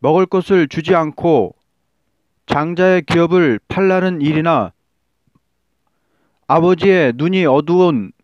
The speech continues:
기회를 타서 속이고 축복을 받은 일이나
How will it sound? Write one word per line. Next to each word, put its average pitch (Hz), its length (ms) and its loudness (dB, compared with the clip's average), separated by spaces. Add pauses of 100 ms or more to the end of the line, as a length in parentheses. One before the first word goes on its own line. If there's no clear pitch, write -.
(220)
기회를 175 380 2
타서 160 560 -2 (680)
속이고 185 680 0 (500)
축복을 190 500 0
받은 156 380 -2
일이나 160 540 -2